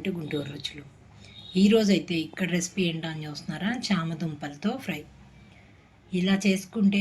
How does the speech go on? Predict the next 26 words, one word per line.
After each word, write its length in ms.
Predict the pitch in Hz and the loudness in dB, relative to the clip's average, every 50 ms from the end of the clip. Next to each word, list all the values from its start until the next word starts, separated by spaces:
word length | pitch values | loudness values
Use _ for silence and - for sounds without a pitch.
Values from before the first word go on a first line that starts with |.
| 202 202 185 | 4 2 2
డైరెక్ట్గా 460 | 180 175 170 170 170 - 190 180 196 185 170 | 2 0 -2 -4 -6 -6 -2 0 0 2 2
రైస్లోనూ 520 | 170 170 180 175 - 196 190 185 185 185 180 180 | 2 0 0 -2 0 0 0 2 2 0 0 0
కలుస్తుందండి. 760 | 180 170 170 170 - - - 185 170 170 170 170 170 175 196 233 233 208 165 | 0 0 0 -2 -4 -4 -2 -2 -2 0 -2 -2 0 0 2 2 2 0 -2
అంతేకాదు, 600 | 156 160 151 - 175 170 160 - 170 160 160 175 196 196 | -4 -6 -6 -6 -6 -6 -4 -4 -6 -4 -2 2 4 4
మనకి 320 | 185 165 156 151 - 240 302 370 370 - - - - - - - - - - - - - - - - - - - | 4 4 0 -6 -2 -2 -2 -2 -2 -6 -16 -20 -20 -20 -20 -20 -20 -20 -20 -20 -20 -20 -20 -20 -20 -20 -18 -6
సాంబార్, 500 | - 202 175 170 170 170 165 170 170 165 - - | -4 -2 0 0 0 0 0 0 -2 -2 -4 -6
పప్పు, 380 | - 165 160 - - - 180 175 165 170 170 180 | -6 -6 -6 -8 -10 -8 -6 -6 -6 -6 -6 -8
రసం 260 | 147 143 - 190 170 165 170 | -8 -6 -4 -4 -4 -4 -4
కాంబినేషన్తో 680 | 170 160 147 151 151 156 151 151 - - 147 143 151 147 143 | -4 -4 -4 -4 -4 -4 -4 -4 -4 -6 -8 -8 -8 -8 -6
కూడా 140 | 156 185 240 233 | -4 -4 -4 -4
సూపర్గా 480 | - - - - 160 151 143 147 147 147 139 | -4 -8 -8 -8 -10 -10 -8 -8 -8 -8 -8
ఉంటుంది. 300 | 131 - 139 135 135 - - - _ _ _ _ _ _ _ _ _ _ 175 | -10 -10 -12 -12 -14 -14 -16 -20 _ _ _ _ _ _ _ _ _ _ -16
ఒక్కసారి 420 | 170 - - - - 185 175 170 165 | -14 -12 -8 -4 -2 -2 0 0 -2
అయితే 140 | 165 160 170 165 | -2 -2 -2 -2
ఈ 20 | 156 160 | -2 -2
విధంగా 280 | 156 165 165 170 175 170 190 | -2 -2 -2 -2 -2 -2 -2
ట్రై 140 | 165 160 160 160 | -2 -2 0 0
చేసి 180 | 175 180 175 - - | 0 -2 -2 -2 -2
చూడండి, 360 | 190 175 180 185 196 240 349 381 - - - - - - - - - - - - - - | -2 0 2 2 4 2 2 0 -2 -8 -20 -20 -20 -20 -20 -20 -20 -20 -14 -6 -2 0
చాలా 380 | 180 165 170 180 202 226 247 254 - | 0 0 2 2 2 2 2 0 0
సూపర్ 300 | 220 - - 175 160 - 180 | -2 -4 -2 -4 -6 -4 -4
కాంబినేషన్. 540 | 160 151 151 156 156 151 147 - - 151 143 - - _ - - - - - _ 175 | -4 -4 -4 -2 -2 -2 -2 -4 -6 -8 -10 -12 -16 _ -20 -20 -20 -20 -10 _ 4
వైట్ 280 | 175 175 180 180 180 208 208 | 6 6 6 4 4 4 4
రైస్తో 260 | 202 196 196 - 208 185 170 | 4 4 4 2 0 0 2
డైరెక్ట్గా 360 | 170 165 160 156 - 185 185 175 175 | 2 0 0 -2 -6 -6 -4 -2 -2
కలుపుకున్నా 400 | 170 165 - - 190 170 170 | -2 -2 -4 -4 -4 -2 -2